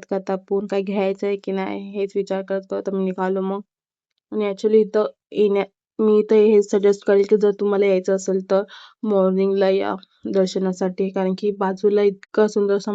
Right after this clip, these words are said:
मार्केट भरतो ना, खूप काही गोष्टी असतात घेण्यासारख्या, जे की आम्ही नाही घेतल्या कारण की आम्हाला भरपूर उशीर झाला होता, खूप जास्त लेट झाला होता. म्हणून आम्ही म्हटलं की नाही चला आता. आणि खूप जास्त गर्दी होती तिथे गेल्यानंतर बघितलं तर आम्ही, म्हणजे इतकी ना की आम्हाला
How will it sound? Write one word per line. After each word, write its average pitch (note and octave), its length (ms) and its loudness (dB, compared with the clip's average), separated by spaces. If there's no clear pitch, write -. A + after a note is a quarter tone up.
मार्केट F#3+ 400 -4
भरतो F#3+ 320 -4
ना, F#3 140 -4
खूप A3 240 4
काही G#3 220 2
गोष्टी G3 300 -2
असतात G3 300 -6
घेण्यासारख्या, F#3+ 640 -4
जे A3 200 2
की A3 120 -2
आम्ही G#3 180 0
नाही F#3 180 -2
घेतल्या G3 280 -4
कारण F#3+ 140 -2
की F#3+ 100 -6
आम्हाला G3 280 -6
भरपूर G3 440 -2
उशीर G3+ 320 0
झाला F#3+ 300 -2
होता, F#3 200 -8
खूप A3+ 240 2
जास्त G#3+ 240 0
लेट G3+ 240 -2
झाला G#3 220 -2
होता. G3+ 220 -6
म्हणून G#3+ 180 -4
आम्ही G3+ 160 -4
म्हटलं G3+ 240 -4
की G3+ 100 -8
नाही G3 180 -8
चला G3 260 -2
आता. F#3+ 200 -8
आणि G3+ 200 -6
खूप G#3+ 220 -4
जास्त G3 380 -6
गर्दी G3 260 0
होती F#3+ 260 0
तिथे F#3+ 260 -2
गेल्यानंतर F#3 600 -2
बघितलं F3 400 -6
तर F3+ 120 -8
आम्ही, F3+ 220 -6
म्हणजे A3 220 2
इतकी G#3+ 280 0
ना G#3 140 0
की G#3+ 100 0
आम्हाला G#3 340 0